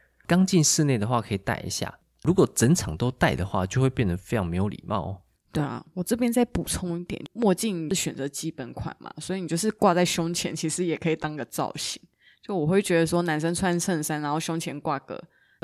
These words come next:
Speaker 2: 墨镜，感觉就是一个配件。
Speaker 1: 对，没错。OK，墨镜选择，不要选择没有设计感的。虽然墨镜选择可能没有那么多，不过有没有设计感这件事情还是非常重要。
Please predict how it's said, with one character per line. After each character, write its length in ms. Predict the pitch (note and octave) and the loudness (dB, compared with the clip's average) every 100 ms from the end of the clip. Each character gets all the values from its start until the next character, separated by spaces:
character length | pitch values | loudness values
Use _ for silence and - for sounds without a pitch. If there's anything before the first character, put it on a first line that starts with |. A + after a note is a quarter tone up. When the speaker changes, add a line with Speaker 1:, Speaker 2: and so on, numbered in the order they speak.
| - | -4
Speaker 2:
墨 160 | F3+ | -4
镜， 200 | D3+ E3+ | -2 -6
感 160 | C#3 - | -6 -10
觉 140 | B2 | -10
就 100 | A2+ | -8
是 140 | C#3+ D3+ | -8 -8
一 40 | |
个 100 | - | -6
配 240 | - - | -2 -2
件。 260 | - - C#3+ - _ _ _ _ _ _ | -4 -12 -12 -14 _ _ _ _ _ _
Speaker 1:
对， 200 | - G2+ | -6 -4
没 180 | D#2+ E2+ | -2 -6
错。 380 | G2 - A2+ - _ _ _ _ _ | -10 -10 -10 -12 _ _ _ _ _
OK， 320 | C#3+ C#3+ C#3 - _ _ _ | -4 -2 -4 -8 _ _ _
墨 180 | G#3+ A3 | 6 6
镜 220 | G#3+ F#3+ | 8 6
选 220 | C3 A2 | 6 4
择， 220 | G2 G2+ A#2 - _ _ - | 6 4 4 -2 _ _ -4
不 100 | - | 0
要 80 | E2+ | 0
选 260 | - E2 | 2 0
择 200 | E2 E2 | 0 0
没 100 | F#2+ | 2
有 100 | B2 | 2
设 200 | F2+ A2+ | 4 2
计 180 | - G#2+ | 2 -2
感 220 | - - - | -2 -8 -12
的。 140 | - _ _ _ | -16 _ _ _
虽 120 | - | 2
然 60 | F3 | 4
墨 160 | F3 | 4
镜 180 | D#3+ C#3+ | 4 2
选 220 | B2 E2 | 0 -2
择 160 | D#2 D#2+ | -2 -4
可 140 | - | -4
能 100 | D#2+ | -4
没 140 | E2 G#2+ | 0 0
有 80 | G#2+ | 0
那 60 | |
么 100 | G#2+ | -2
多， 420 | F#2 - B1 - _ | -4 -6 -8 -10 _
不 100 | - | -4
过 240 | C3 D#3+ - _ _ _ _ | 0 0 -2 _ _ _ _
有 120 | F#2+ | 4
没 60 | B2 | 4
有 60 | |
设 140 | C#3 D#3 | 6 4
计 140 | D3 | 4
感 160 | F#2 E2 | 2 0
这 140 | A2+ | 0
件 160 | A#2+ A2+ | 2 0
事 120 | A#2+ | 0
情 80 | F#2+ | -2
还 120 | D#2 | -2
是 100 | G2 | -4
非 140 | F#2+ | -4
常 120 | D2+ D#2+ | -4 -4
重 260 | G2 C2 | -8 -6
要。 280 | D#2+ - - | -8 -8 -10